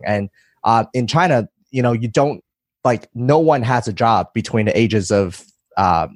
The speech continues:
you know, from, from, from elementary school until university. So there's a lot of these different, uh, culture so-, shock that I experienced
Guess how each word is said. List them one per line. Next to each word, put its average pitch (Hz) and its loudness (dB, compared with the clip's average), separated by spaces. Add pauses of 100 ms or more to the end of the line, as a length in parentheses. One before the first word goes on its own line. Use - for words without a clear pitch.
(140)
you 104 -4
know, 87 -4
from, 95 -4
from, 95 -2 (120)
from 95 -2 (240)
elementary 127 0
school 107 0
until 101 0
university. 98 -6
So 120 -2 (260)
there's 135 0
a 151 2
lot 185 4
of 175 0
these 143 -2
different, 139 0 (840)
uh, 104 2 (100)
culture 165 0
so-, 110 2
shock 110 0
that 101 0
I 147 2
experienced 98 -4